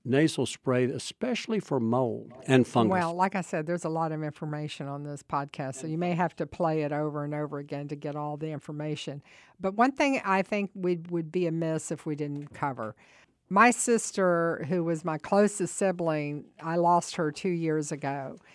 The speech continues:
Speaker 2: And I lost her to a sinus cancer. And what happened is she lost the ability to smell and she lost the ability to taste.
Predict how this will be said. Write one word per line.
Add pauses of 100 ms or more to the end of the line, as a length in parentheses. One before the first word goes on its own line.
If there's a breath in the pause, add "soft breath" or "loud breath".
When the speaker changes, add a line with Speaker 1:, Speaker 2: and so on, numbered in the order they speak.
(360 soft breath)
Speaker 2:
And
I
lost
her
to
a
sinus (200)
cancer. (480 loud breath)
And
what
happened
is
she
lost
the
ability
to
smell (140)
and
she
lost
the
ability
to
taste.